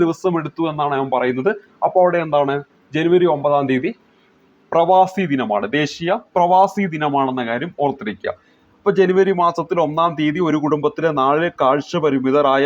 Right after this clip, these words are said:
പ്രവാസികൾ ഒമ്പത് ദിവസം എടുത്ത് എവിടെ എത്തി, ഇന്ത്യയിലെത്തി. ഇനി അടുത്ത് നോക്കാം, പത്താം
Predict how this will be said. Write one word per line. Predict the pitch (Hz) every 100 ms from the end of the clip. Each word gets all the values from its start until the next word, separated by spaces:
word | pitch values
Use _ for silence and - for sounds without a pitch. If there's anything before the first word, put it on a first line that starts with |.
| 135
പ്രവാസികൾ | 127 120 135 156 165 139
ഒമ്പത് | 160 190 180
ദിവസം | 160 147 151
എടുത്ത് | 139 147
എവിടെ | 135 131
എത്തി, | 131 127 127 - _ _ 170
ഇന്ത്യയിലെത്തി. | 180 180 165 113 - - - _ _ _ -
ഇനി | 220 208
അടുത്ത് | 202 202
നോക്കാം, | 160 - 185 - _ - _ 185
പത്താം | 185 - 233 240